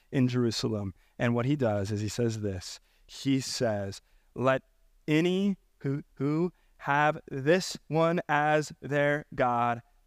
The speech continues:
return back to Jerusalem and rebuild this house." So, what we see in the opening of these two verses, really, I mean, at the end of the day,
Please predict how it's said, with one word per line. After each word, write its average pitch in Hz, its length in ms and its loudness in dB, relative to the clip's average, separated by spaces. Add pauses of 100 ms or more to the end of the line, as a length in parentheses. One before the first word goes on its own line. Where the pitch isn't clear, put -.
return 170 840 2 (120)
back 127 400 0
to 127 100 -2
Jerusalem 110 560 -2
and 113 160 -4
rebuild 101 460 -6 (240)
this - 340 -8 (220)
house." - 340 -20 (1400)
So, 165 640 2 (720)
what 185 160 4
we 247 140 4
see 175 500 0
in 147 80 0
the 151 180 -2
opening 214 560 2
of 190 400 2 (100)
these 208 640 0 (120)
two 196 360 0
verses, 180 640 -2
really, 156 340 -2
I 170 60 -2
mean, 180 160 0
at - 140 -2
the - 160 -10
end 240 160 4
of 180 80 0
the 143 80 -4
day, 135 600 2